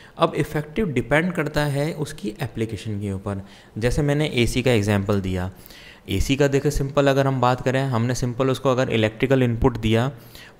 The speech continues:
finally एसी के अंदर मशीनरी है वो चलेगी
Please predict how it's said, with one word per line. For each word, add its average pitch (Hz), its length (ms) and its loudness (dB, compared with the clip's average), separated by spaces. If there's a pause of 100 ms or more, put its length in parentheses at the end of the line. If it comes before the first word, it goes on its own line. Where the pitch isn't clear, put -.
finally 117 340 2
एसी 120 280 2
के 131 60 0
अंदर 127 180 0
मशीनरी 127 540 -2
है 131 80 0
वो 131 140 0
चलेगी 131 500 0